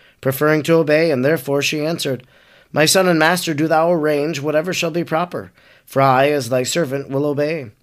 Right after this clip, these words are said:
The evangelist replied that it seemed to him best to obey Saint Peter, and return immediately to Jerusalem. "It is right and proper to obey the head of the church," answered the purest lady.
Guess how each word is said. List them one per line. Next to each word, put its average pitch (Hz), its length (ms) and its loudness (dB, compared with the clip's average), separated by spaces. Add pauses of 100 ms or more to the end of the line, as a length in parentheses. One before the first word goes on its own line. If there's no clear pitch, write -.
(460)
The 143 100 -2
evangelist 147 560 2
replied 131 580 0 (280)
that 160 100 2
it 165 80 0
seemed 190 300 2
to 165 120 -2
him 147 340 0 (460)
best 156 580 -2
to 180 120 -2
obey 160 240 0
Saint 160 300 -4
Peter, 170 320 -6 (360)
and 135 120 -6
return 165 340 0
immediately 185 680 0
to 170 120 -2
Jerusalem. 139 640 -6 (560)
"It 131 120 -2
is 127 180 0
right 147 240 4
and 131 160 -2
proper 147 340 2
to 156 180 -2
obey 156 200 0
the 156 140 -2
head 160 160 -2
of 156 80 -8
the 165 80 -8
church," 170 500 -4 (420)
answered 117 360 -6
the 110 80 -12
purest 120 360 -6
lady. 117 340 -8